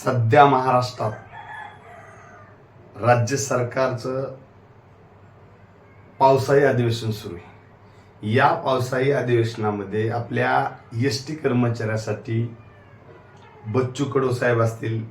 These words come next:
बाळासाहेब थोरात साहेब असतील किंवा कळमचे आमदार पाटील साहेब असतील यांनी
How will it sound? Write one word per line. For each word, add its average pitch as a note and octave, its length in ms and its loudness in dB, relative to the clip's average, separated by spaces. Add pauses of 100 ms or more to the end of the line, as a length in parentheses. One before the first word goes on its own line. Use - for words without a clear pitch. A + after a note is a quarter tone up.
(140)
बाळासाहेब A#2+ 640 2
थोरात A#2 280 -2
साहेब G#2+ 240 -4
असतील A2 420 -6 (680)
किंवा C#3 340 4 (1200)
कळमचे C3+ 420 4
आमदार A#2+ 340 4 (2250)
पाटील C3 260 2
साहेब A#2+ 260 2
असतील A#2 260 -2
यांनी C#3 480 0